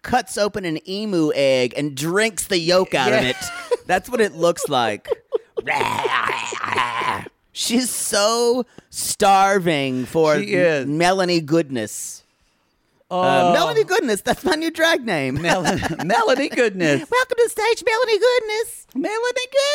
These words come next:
Speaker 2: Goodness.
Speaker 1: Um, I, I, what, so my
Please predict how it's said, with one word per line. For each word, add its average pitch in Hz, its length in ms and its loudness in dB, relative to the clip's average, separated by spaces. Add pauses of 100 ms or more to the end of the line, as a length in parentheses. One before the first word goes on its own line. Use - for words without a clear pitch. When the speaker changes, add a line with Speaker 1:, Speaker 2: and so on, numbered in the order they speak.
Speaker 2:
Goodness. 494 800 -6
Speaker 1:
Um, 131 720 -2 (160)
I, 208 320 -4 (300)
I, 180 560 -6
what, 151 420 -8
so - 220 -4 (120)
my 208 360 -2